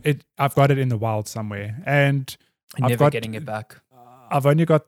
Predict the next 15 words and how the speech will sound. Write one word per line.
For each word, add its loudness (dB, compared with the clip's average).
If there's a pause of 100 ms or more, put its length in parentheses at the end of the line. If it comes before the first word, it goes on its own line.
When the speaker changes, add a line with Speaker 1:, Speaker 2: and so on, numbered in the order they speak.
Speaker 1:
I've -4
got -2
the -4
games -2
that -2
matter. -2 (260)
I've -10
got -6
Crisis -4
Core, -2
and -4
I -2
think -4
I've -4
got -4